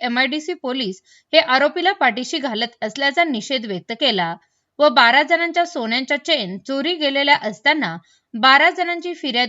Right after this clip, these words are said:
घेण्याऐवजी फक्त दोनच जणांची फिर्याद का घेत-, का घेण्यात आली, याबाबत एमआयडीसी पोलिसांच्या कार्यपद्धतीवर संशय व्यक्त होत आहे. सदरच्या घटनेचा तपास लवकर होत नसल्याने एमआयडीसी पोलिसांकडून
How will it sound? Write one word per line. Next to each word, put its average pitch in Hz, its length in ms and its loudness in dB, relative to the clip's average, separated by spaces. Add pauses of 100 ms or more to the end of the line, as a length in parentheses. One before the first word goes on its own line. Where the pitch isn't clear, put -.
घेण्याऐवजी 226 840 -4
फक्त 277 240 -4
दोनच 269 420 -4
जणांची 330 360 -4
फिर्याद 226 400 -2
का 214 100 -2
घेत-, 202 460 -10 (1000)
का 339 140 8
घेण्यात 262 440 -2
आली, 214 480 -2
याबाबत 269 640 4
एमआयडीसी 277 500 0
पोलिसांच्या 254 580 -4
कार्यपद्धतीवर 226 1040 -4
संशय 269 340 -4
व्यक्त 277 280 -4
होत 302 300 0
आहे. 185 400 -6 (1500)
सदरच्या 359 500 6
घटनेचा 285 500 0
तपास 254 480 2
लवकर 240 380 0
होत 208 280 -6
नसल्याने 214 640 -2
एमआयडीसी 302 500 -2
पोलिसांकडून 233 840 -6